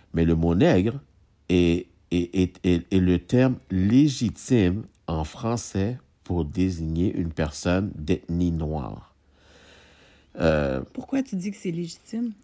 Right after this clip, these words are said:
Speaker 1: mais parce que c'est, c'est, c'est, c'est, c'est, moi, je, je comprends ça. C'est, c'est, c'est le terme français pour désigner un noir,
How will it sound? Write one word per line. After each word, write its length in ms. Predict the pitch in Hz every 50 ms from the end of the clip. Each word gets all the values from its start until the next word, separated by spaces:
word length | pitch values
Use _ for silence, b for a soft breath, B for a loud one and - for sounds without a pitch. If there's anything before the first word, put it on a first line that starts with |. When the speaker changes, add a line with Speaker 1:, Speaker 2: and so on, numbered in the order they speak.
| - - -
Speaker 1:
mais 80 | 107 101
parce 160 | 85 95 -
que 160 | - 104 - -
c'est, 600 | - - - - - - - - - 107 98 - -
c'est, 280 | - - - - - -
c'est, 240 | - - - - - -
c'est, 420 | - - - - - - - - -
c'est, 240 | - - - - - _ _ -
moi, 100 | 92 87 - - - 87 - -
je, 60 | -
je 60 | -
comprends 260 | - - 113 - 98 82
ça. 100 | 104 90
C'est, 180 | - 101 -
c'est, 220 | - - - 110 101 95 98
c'est 160 | - - 120
le 120 | 101 98 95
terme 280 | - 123 120 127 123
français 760 | 113 - - - - 110 101 101 - - - 107 110 127 147 165 _ _ _ _
pour 220 | - 101 107 104 85
désigner 640 | 92 87 80 87 85 82 92 104 117 127 135 - _ _ _ _ _ _ _ _ _ -
un 100 | 92 90
noir, 380 | 85 82 87 107 120 - -